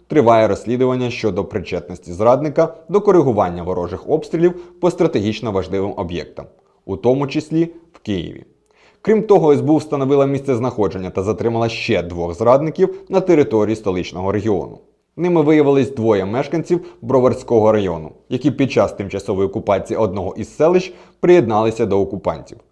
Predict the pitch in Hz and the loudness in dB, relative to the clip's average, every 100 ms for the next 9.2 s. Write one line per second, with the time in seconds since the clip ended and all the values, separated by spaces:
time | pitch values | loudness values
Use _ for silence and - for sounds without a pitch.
0 | _ _ _ _ 170 208 170 165 151 123 | _ _ _ _ 0 4 4 4 2 4
1 | 117 117 - 135 113 107 98 90 85 - | 2 0 2 2 2 0 0 -2 -8 -8
2 | 92 - 98 95 113 107 - 151 160 156 | -10 -4 -2 0 0 -2 4 4 4 -4
3 | - - 127 131 101 104 127 - 139 139 | -20 -2 0 0 -2 -6 -6 -4 -4 -4
4 | - 98 104 101 117 117 - 104 101 98 | -12 -12 -4 4 6 6 2 -2 0 0
5 | - 92 87 71 - - _ _ _ 98 | 0 -2 -2 -4 -10 -20 _ _ _ -2
6 | 143 151 156 151 139 175 185 127 123 123 | 4 6 6 4 2 0 2 2 2 4
7 | 139 131 113 127 123 127 127 110 104 123 | 2 2 0 0 2 2 2 0 0 -2
8 | 127 107 92 85 95 92 92 90 117 135 | 0 0 0 0 -4 -4 -6 0 2 2
9 | 156 - | -2 -6